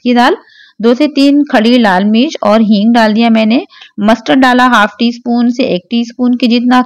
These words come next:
करी लीफ तो भूलना ही नहीं भाई, करी लीफ डाल दिया मैंने पांच से छह, इनको हाथों से तोड़ करके क्योंकि ये बड़े-बड़े थे।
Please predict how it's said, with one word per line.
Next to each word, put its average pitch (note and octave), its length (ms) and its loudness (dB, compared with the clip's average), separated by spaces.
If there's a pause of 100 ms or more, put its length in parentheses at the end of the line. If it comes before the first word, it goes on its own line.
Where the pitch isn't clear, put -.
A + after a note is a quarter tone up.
(100)
करी A#3+ 240 2
लीफ B3 280 -2
तो C4+ 100 0
भूलना G3 320 -2
ही A3+ 100 0
नहीं A#3 180 0
भाई, A3+ 200 2
करी G#3 260 -2
लीफ G3+ 200 -2
डाल G#3+ 260 0
दिया A3 160 0
मैंने G#3+ 260 -2
पांच G3 280 -4
से A3 140 -4
छह, A3+ 180 -6
इनको G#3 380 -2
हाथों F#3 360 -6
से A#3 160 0
तोड़ G3 280 0
करके A3 400 -2
क्योंकि G3+ 360 -2
ये G3+ 60 0
बड़े-बड़े G3 480 2
थे। D#4+ 200 0